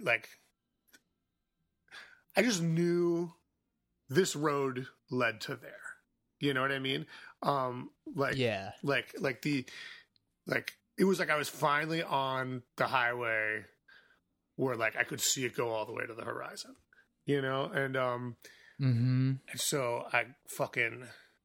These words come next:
Speaker 1: call up Neil Hennessy from a payphone in the Northwestern Student Union.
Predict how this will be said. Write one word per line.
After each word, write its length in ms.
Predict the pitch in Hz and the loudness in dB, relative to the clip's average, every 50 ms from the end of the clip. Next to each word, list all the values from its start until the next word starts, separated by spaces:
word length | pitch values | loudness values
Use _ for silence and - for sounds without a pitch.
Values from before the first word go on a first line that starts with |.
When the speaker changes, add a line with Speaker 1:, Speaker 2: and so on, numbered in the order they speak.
| _ _ _ _ _ _ _ - | _ _ _ _ _ _ _ -14
Speaker 1:
call 500 | - - - - 143 139 143 156 170 160 | -12 -8 -2 0 2 4 4 4 4 2
up 260 | 156 165 156 143 - - - _ _ _ _ _ _ _ _ _ _ _ _ _ _ _ _ _ _ - | 2 0 0 -2 -8 -18 -20 _ _ _ _ _ _ _ _ _ _ _ _ _ _ _ _ _ _ -2
Neil 180 | 127 139 160 | 0 0 0
Hennessy 500 | 156 143 156 151 147 127 - - 110 110 | 2 2 2 2 2 0 -2 -2 -2 -2
from 160 | 104 - 117 113 | -2 -4 -8 -8
a 60 | - | -8
payphone 880 | - - 147 143 147 156 139 - 131 117 110 107 110 107 107 110 113 - - - - - _ _ - | -4 0 2 2 2 2 0 -4 -2 -2 -2 -2 -4 -6 -8 -10 -14 -16 -18 -20 -20 -20 _ _ -4
in 120 | - 127 | -4 -2
the 60 | 127 120 | 0 0
Northwestern 840 | 123 123 120 - 127 127 123 - - 147 139 135 131 135 135 127 - _ - - - _ _ _ _ _ _ _ _ | 0 -2 -2 -2 0 0 0 0 0 -2 0 0 -2 -4 -6 -8 -10 _ -20 -20 -20 _ _ _ _ _ _ _ _
Student 340 | - - - 147 139 135 131 | -10 -4 -2 -2 -2 0 0
Union. 580 | 131 139 139 131 120 107 104 107 110 110 113 | 0 0 0 0 -2 -2 -2 -4 -6 -10 -14